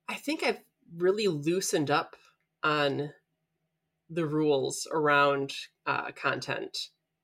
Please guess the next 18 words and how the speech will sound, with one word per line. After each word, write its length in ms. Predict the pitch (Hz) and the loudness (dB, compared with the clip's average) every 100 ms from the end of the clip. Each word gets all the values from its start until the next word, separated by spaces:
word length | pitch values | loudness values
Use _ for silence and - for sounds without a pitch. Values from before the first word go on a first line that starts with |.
| _ _ _ _ _ _ | _ _ _ _ _ _
because 200 | - 185 | -2 2
I 40 | 190 | 2
used 260 | 208 240 233 | 2 0 -2
to 40 | |
be 340 | 180 214 208 - | 2 4 6 6
on 320 | 160 165 165 | 6 4 4
the, 400 | 170 160 160 147 - _ _ _ _ _ _ - | 4 6 6 6 0 _ _ _ _ _ _ -8
uh, 60 | - - | -8 0
more 180 | 214 214 | 8 8
of 60 | 196 | 8
a 40 | |
stickler 500 | 196 - 196 180 160 | 4 2 2 4 4
on, 360 | 139 135 135 135 - _ - - | 6 4 2 -2 -8 _ -20 0
no, 120 | 185 | 6
you 160 | 190 180 | 6 6
post 460 | 190 190 - - - _ - | 6 6 4 -6 -20 _ -8
to 80 | 190 | 6
LinkedIn 560 | 196 208 214 202 196 | 8 8 8 6 6